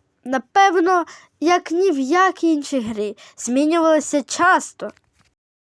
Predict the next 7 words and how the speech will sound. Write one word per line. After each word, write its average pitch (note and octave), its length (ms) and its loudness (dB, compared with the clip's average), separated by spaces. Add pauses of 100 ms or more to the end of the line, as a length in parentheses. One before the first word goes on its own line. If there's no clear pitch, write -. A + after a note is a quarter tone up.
(360)
Спочатку F4+ 760 -2
партії A#3+ 500 -2
гралися A#3+ 600 0
до B3+ 380 0
двадцяти A#3 480 -4
одного C4+ 560 -2
очка, G#3+ 500 -4